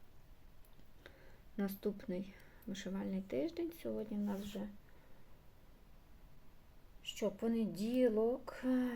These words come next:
сьомого липня. Так, рада вітати вас на своєму каналі, те, що люблю. Зараз тринадцять п'ятдесят два,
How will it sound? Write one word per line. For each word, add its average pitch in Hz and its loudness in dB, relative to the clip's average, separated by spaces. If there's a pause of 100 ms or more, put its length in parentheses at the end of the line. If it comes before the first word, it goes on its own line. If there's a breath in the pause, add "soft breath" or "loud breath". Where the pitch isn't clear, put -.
(240)
сьомого 214 2
липня. 214 4 (480 loud breath)
Так, 269 -4
рада 214 2
вітати 190 0
вас 254 -2
на 269 0
своєму 277 0
каналі, 269 0
те, 254 -2
що 262 -4
люблю. 269 0 (960 loud breath)
Зараз 254 0
тринадцять 240 0
п'ятдесят 226 2
два, 190 6